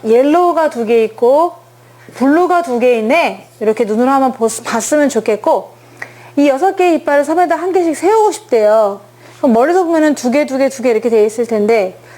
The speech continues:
아름답게 하기 위해서 다리로 연결된, 다리로 연결된 이웃한 두 섬에는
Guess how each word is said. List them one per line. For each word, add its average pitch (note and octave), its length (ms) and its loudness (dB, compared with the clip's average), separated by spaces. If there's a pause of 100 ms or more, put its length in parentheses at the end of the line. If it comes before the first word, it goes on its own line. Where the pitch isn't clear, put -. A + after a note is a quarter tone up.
(100)
아름답게 E4 540 0
하기 C#4 320 0
위해서 G3+ 540 0 (1200)
다리로 F4 480 2
연결된, B3 720 0 (680)
다리로 C4+ 880 2 (1000)
연결된 D4+ 760 2
이웃한 D#4 560 0
두 C4 180 0
섬에는 C#4 640 0